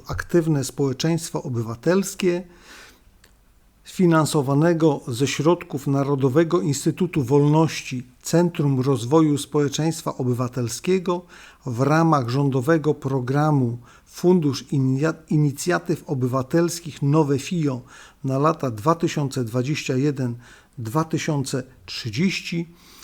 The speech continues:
chciała Państwu przedstawić podstawowe pojęcia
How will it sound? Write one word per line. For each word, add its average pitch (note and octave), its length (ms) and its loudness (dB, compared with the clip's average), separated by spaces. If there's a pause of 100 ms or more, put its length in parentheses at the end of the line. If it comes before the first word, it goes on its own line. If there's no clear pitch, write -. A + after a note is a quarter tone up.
(160)
chciała A3+ 260 0
Państwu G3+ 380 2
przedstawić E3 640 -4
podstawowe F#3+ 720 0
pojęcia D#3 760 2